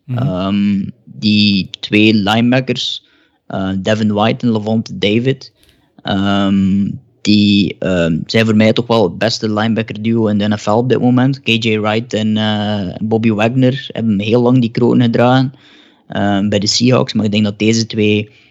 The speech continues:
Speaker 2: zeker die Devin White, is echt wel heel snel. En, en, en die is een paar keer echt heel snel opgedoken bij een, eh, bij een aantal belangrijke plays. En onder andere een play op, eh, op, op Derek Carr die, die,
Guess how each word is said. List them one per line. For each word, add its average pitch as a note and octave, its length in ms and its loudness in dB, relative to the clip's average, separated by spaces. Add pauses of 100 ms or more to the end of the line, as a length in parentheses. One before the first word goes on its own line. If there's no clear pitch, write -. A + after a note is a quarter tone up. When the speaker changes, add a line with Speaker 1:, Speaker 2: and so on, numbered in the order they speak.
(100)
Speaker 2:
zeker A#2+ 240 -2
die G#2+ 120 0
Devin A2 320 0
White, A#2+ 320 -2 (400)
is - 100 -16
echt - 180 -10
wel F2 140 -6
heel B2+ 260 -2
snel. C3+ 560 -2 (100)
En, G3+ 280 -6
en, G#2+ 280 -2
en G#2 440 -4
die G#2 300 0
is G#2+ 80 -2
een G#2 120 -6
paar A2+ 260 0
keer - 160 -6
echt - 180 -6
heel B2 340 0
snel B2+ 260 2
opgedoken A#2+ 480 0
bij A2+ 140 0
een, A2 320 0 (760)
eh, F#2+ 420 0
bij A2+ 180 0
een A2+ 100 4
aantal A2 200 0
belangrijke A2 480 0
plays. A#2 460 0 (420)
En - 80 -4
onder G#2+ 220 0
andere A2 280 0
een G#2 140 -2
play G#2 260 2
op, G#2+ 220 -4
eh, F#2+ 600 -2
op, - 200 -4
op G#2+ 160 -6
Derek G#2 260 -2
Carr A2+ 320 0
die, A2 160 -2
die, G#2 300 -4